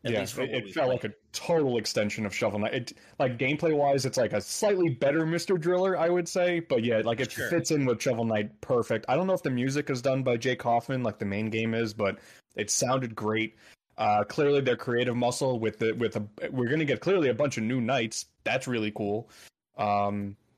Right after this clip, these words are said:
Speaker 2: you know, the same could be said for Pocket Dungeon. I know we're not talking about that now, but just, they know what they're doing.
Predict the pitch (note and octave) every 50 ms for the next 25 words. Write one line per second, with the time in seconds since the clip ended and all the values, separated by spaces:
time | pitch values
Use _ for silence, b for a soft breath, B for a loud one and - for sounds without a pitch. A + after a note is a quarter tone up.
0 | _ - C#3 A#2+ A2+ A2 A#2 A#2+ A2+ - - C#3 C3 B2+ A#2+ B2 A#2+ B2 A#2 -
1 | - G#2 - G#2+ - A#2+ A2+ A#2 - B2 A2 - G#2+ G#2+ G#2 A2 A2 A2 A2 G#2+
2 | A2 A2+ A2+ A2 G#2+ G#2+ G#2 - A2+ A2 G#2 - A2+ G#2+ G#2 G#2 G2+ G2+ - G#2+
3 | G2+ - G#2+ G#2 G2+ G#2+ G#2+ G#2 A2 G#2 G2+ - - A2+ G#2 - - - - -
4 | _ - B2+ A#2 C#3+ D3+ D#3+ D#3+ D#3+ D3+ D3 C#3 B2+ B2 A#2+ A2+ G#2 G#2+ F2+ F2
5 | - - C3